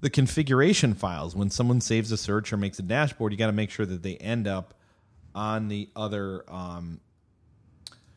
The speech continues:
on the other search head. Okay, so, uh, they came up with this idea called search head pooling, which you use a C I F S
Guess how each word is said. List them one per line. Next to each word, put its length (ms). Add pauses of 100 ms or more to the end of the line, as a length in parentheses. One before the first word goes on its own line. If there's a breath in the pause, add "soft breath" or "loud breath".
(260 loud breath)
on 140
the 140
other 280
search 340
head. 200 (260)
Okay, 260
so, 540 (560 soft breath)
uh, 240
they 120
came 200
up 40
with 80
this 180
idea 360
called 220
search 260
head 160
pooling, 380
which 300 (320 soft breath)
you 140
use 520
a 160
C 300
I 140
F 160
S 260